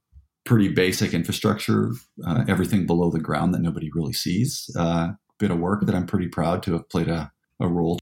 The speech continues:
uh, being a champion of. Uh, so I think about, you know, some of that ward stuff. Uh, the, the flooding stuff was certainly started out as a ward issue, but of course you, you know that this affects people all, all across the city.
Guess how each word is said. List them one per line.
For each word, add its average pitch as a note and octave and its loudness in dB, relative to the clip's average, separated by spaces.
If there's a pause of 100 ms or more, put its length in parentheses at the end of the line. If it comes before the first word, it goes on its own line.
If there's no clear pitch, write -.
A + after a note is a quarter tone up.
uh, - 2
being D#2+ 2
a - -2
champion A2 2
of. C#3+ 0 (760)
Uh, E2+ 2
so C3 2
I B2+ 6
think D3 4
about, A2+ 4
you G2+ 6
know, E2+ 0
some G#2 2
of F#2 2
that E2+ 0
ward F2+ 0
stuff. - -4 (100)
Uh, F2 2
the, F2+ 2 (180)
the - 0
flooding A2 2
stuff F#2+ 0
was E2+ -4
certainly F2+ 0
started G2 0
out G#2 0
as F2+ -4
a F2 -2
ward F2+ -2
issue, - 0
but - -4
of - -10
course - -2
you, - -2
you - -2
know F2 -2
that - -4
this - -6
affects - -6
people - -6
all, - -4
all D#2+ -2
across D#2+ -4
the - -12
city. G2 -2